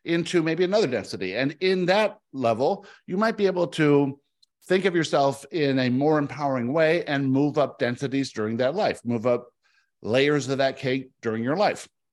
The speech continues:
Well, where you all are right now is existing with the most expansion of your origin consciousness and the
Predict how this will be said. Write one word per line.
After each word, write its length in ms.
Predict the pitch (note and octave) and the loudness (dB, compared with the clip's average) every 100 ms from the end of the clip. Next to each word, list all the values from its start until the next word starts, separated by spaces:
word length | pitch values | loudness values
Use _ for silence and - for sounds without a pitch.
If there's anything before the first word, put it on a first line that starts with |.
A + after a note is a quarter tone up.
| _ | _
Well, 200 | - C3+ | 0 2
where 160 | C#3+ D#3 | 4 2
you 260 | E3 B3+ A#3 | 2 0 4
all 280 | G3 F3+ - | 4 2 2
are 420 | F3+ G3 G3 F3 | 4 6 4 2
right 240 | C#3 C#3 | 0 0
now 380 | C3+ A#2 A2 G#2+ _ - _ _ | 2 2 0 -4 _ -20 _ _
is 340 | D3+ D3 D3 - | 0 2 0 -2
existing 880 | D3+ B2+ A#2+ B2+ B3+ - - C3 B2+ | -4 -4 -4 2 2 2 0 2 4
with 260 | B2+ C3 - | 2 0 0
the 420 | C#3 B2+ C3 B2+ | 0 2 0 -2
most 480 | C#3 D3+ G#3 A#3+ - | -2 2 6 4 2
expansion 1040 | D#3 - - - F3+ F#3 F3+ - G2+ G#2+ - _ - _ _ - | -6 -8 -12 -2 0 2 -2 -4 -4 -6 -12 _ -20 _ _ 2
of 400 | D3 C#3+ C#3 - | 4 4 2 -4
your 300 | A2+ E3 F#3+ | 4 6 6
origin 460 | F3 D#3 D3 C#3 C#3 | 6 6 4 2 -2
consciousness 640 | C3 B2+ B2 - C3 C3 - | 0 0 -2 -2 -2 -2 -4
and 320 | F#3+ E3+ D#3 | -2 0 2
the 400 | D3 C3 B2+ | 2 2 0